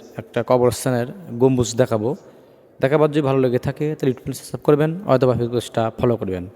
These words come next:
আসুন ভাই, আমরা সেই গম্বুজটা দেখি যে আসলে কবরস্থানে কেমন করে গম্বুজখান তৈরি করা হয়েছে। তো ইতিমধ্যে আপনারা দেখতেছেন যে এটা হচ্ছে, আহ, কবরস্থানের পাশেই যে মেইন রাস্তা, সেই হেরিংবোন একটা রাস্তা গেছে।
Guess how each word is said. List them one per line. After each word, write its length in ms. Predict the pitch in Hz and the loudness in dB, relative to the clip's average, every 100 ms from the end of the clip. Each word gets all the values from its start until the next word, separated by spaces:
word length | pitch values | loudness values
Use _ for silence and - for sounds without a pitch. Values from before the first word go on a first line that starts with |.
| - - _ | -20 -20 _
আসুন 280 | - 139 165 | -4 0 2
ভাই, 140 | 147 143 | 4 4
আমরা 260 | 131 131 | 4 2
সেই 340 | 120 127 117 113 - - - - 120 | 0 -4 -4 -6 -14 -20 -20 -16 2
গম্বুজটা 440 | 135 131 - 131 | 2 2 0 2
দেখি 320 | 120 131 117 | 4 4 2
যে 120 | 110 117 | 2 2
আসলে 260 | 104 127 - | 2 -2 2
কবরস্থানে 680 | 139 127 - 139 131 120 120 - | 4 4 0 -2 0 -2 -6 -8
কেমন 240 | - 131 120 | -2 0 2
করে 120 | 123 | 0
গম্বুজখান 440 | 117 110 - 120 | 0 0 -4 -6
তৈরি 240 | 110 120 104 | -2 -2 -2
করা 160 | 98 | -4
হয়েছে। 340 | 95 95 - 104 - _ _ - _ _ _ | -6 -8 -10 -16 -16 _ _ -20 _ _ _
তো 60 | 139 | 0
ইতিমধ্যে 380 | 147 170 175 | 2 0 2
আপনারা 220 | 175 165 147 | 0 0 0
দেখতেছেন 440 | 131 - 139 143 | -2 -4 -6 0
যে 60 | 127 | 2
এটা 100 | 127 | 2
হচ্ছে, 400 | - 135 127 127 - - 92 | 0 -2 -2 -2 -12 -20 -10
আহ, 280 | 110 113 104 | -4 -4 -2
কবরস্থানের 480 | 127 120 113 131 127 | 0 2 0 -4 0
পাশেই 400 | 120 110 135 120 | 0 0 0 0
যে 120 | 113 | 0
মেইন 320 | 113 110 117 | -2 -2 -2
রাস্তা, 400 | 110 - - 147 - - - - _ _ _ | -4 -4 -4 -4 -4 -18 -20 -20 _ _ _
সেই 440 | - 123 117 110 | -6 -2 -2 -2
হেরিংবোন 460 | 113 127 135 123 120 | 0 0 2 0 -2
একটা 200 | 110 117 | 0 0
রাস্তা 320 | 110 - 135 | 0 0 -2
গেছে। 280 | 113 143 | 0 -2